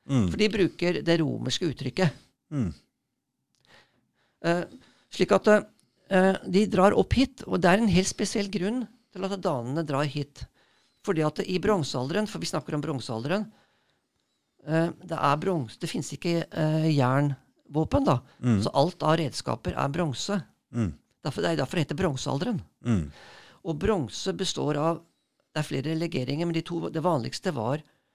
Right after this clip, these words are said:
Speaker 2: kobber nitti prosent og tinn ti prosent.
Speaker 1: Mm.
Speaker 2: Og, eh, det som er, er at, eh, når danene er her,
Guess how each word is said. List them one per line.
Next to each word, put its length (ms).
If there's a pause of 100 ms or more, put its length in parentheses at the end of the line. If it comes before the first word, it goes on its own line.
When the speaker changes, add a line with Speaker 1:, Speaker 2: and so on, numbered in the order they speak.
(380)
Speaker 2:
kobber 360
nitti 260
prosent 540 (460)
og 220 (360)
tinn 300 (200)
ti 100
prosent. 440 (200)
Speaker 1:
Mm. 200 (920)
Speaker 2:
Og, 280 (460)
eh, 320
det 240
som 140
er, 300
er 220
at, 160
eh, 160 (840)
når 160
danene 540 (280)
er 180
her, 260